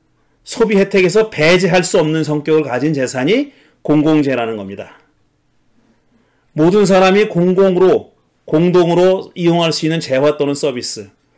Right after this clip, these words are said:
그러니까 값을 치르지 않는다 하더라도 그 혜택에서 제외시킬 수 없는 그런 재산. 그게 공공재라는 겁니다. 예를 들면 국방, 경찰, 소방, 공원, 도로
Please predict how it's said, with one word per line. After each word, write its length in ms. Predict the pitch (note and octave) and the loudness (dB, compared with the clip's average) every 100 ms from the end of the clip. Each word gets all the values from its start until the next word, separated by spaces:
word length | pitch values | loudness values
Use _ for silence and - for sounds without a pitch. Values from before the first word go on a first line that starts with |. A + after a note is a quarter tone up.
| _ _ _ | _ _ _
그러니까 380 | E3+ F#3 - - - | -4 -2 -2 -8 -8
값을 380 | F3+ E3 A3 | -8 -2 -2
치르지 280 | G#3 G3+ G#3 | -2 -4 -2
않는다 540 | C#3 C#3+ F3+ F#3+ F#3+ F#3+ | 0 2 2 2 2 0
하더라도 800 | G3 G#3+ G#3 G3 G#3 B3 C4 - _ _ | 0 2 2 2 4 2 2 -6 _ _
그 240 | - F#3+ G3+ | -2 2 2
혜택에서 1120 | A#3 - - G#3 G#3+ G3+ F3+ F3+ E3+ G#3 A3 | 0 -6 -6 0 2 2 2 0 0 0 0
제외시킬 540 | D3 D#3 E3+ - E3 | 0 2 0 -2 -2
수 120 | - | 0
없는 500 | C#3 C#3+ D#3 B2 G2 _ _ | -2 0 -2 -2 -8 _ _
그런 240 | E3 F3+ | -2 0
재산. 420 | C#3+ C#3 C3 G2+ - _ _ _ _ _ | 0 -4 -4 -8 -12 _ _ _ _ _
그게 220 | E3+ G3+ | -2 0
공공재라는 720 | F3 F3+ F3 E3+ D#3 C#3 B2 | 2 0 0 0 2 2 0
겁니다. 280 | A2 A2+ B2 | -4 -2 2
예를 200 | G3+ A3 | 4 4
들면 260 | G3 A3 | 4 2
국방, 720 | G3+ F#3 - A3 D#3 G2+ G2 _ _ _ _ _ _ _ _ _ _ _ - _ | 0 -4 -2 0 0 -2 -12 _ _ _ _ _ _ _ _ _ _ _ -20 _
경찰, 800 | - F3 F#3+ F3+ G3 D3+ G#2+ G#2 _ _ _ _ _ _ _ | -2 0 0 0 2 2 0 -6 _ _ _ _ _ _ _
소방, 800 | - - G3+ G3 C3 G#2 F#2+ - _ _ _ _ _ _ - | -14 -6 0 0 0 -4 -10 -16 _ _ _ _ _ _ -4
공원, 580 | D3 D#3+ F3 D#3 A#2+ | 0 2 2 0 -4
도로 600 | G#2+ D3 E3+ D3+ A#2 F#2+ | 0 2 4 4 2 -2